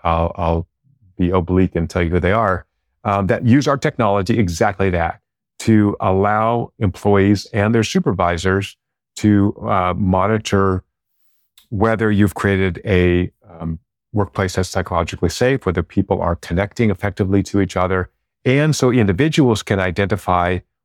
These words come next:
what they really dig doing, right? So again, l-, most of us have lots of tasks we do during the day at work. But if I knew that these two or three are the stuff that really turned on my brain, give me more of that. Yeah, so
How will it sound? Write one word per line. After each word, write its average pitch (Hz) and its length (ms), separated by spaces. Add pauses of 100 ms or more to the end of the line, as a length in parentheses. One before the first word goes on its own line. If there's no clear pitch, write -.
(100)
what 131 220
they 127 180
really 117 280
dig 92 280
doing, 98 420 (220)
right? 92 200
So 95 320 (360)
again, 92 260
l-, 104 140 (180)
most 104 300
of 104 80
us 98 140
have 90 200
lots 92 260
of 90 60
tasks - 460
we 95 80
do 95 160
during 87 200
the 87 80
day 85 180
at - 120
work. 135 320 (460)
But 110 100
if 107 140
I 127 160
knew 135 400
that 95 240
these 120 420
two 117 260
or 98 120
three 110 440
are 101 80
the 95 120
stuff 101 220
that 98 120
really 101 300
turned 98 260
on 87 100
my 85 140
brain, 101 400 (340)
give 143 200
me 139 100
more 131 320
of 95 120
that. 117 560 (440)
Yeah, 117 220
so 107 400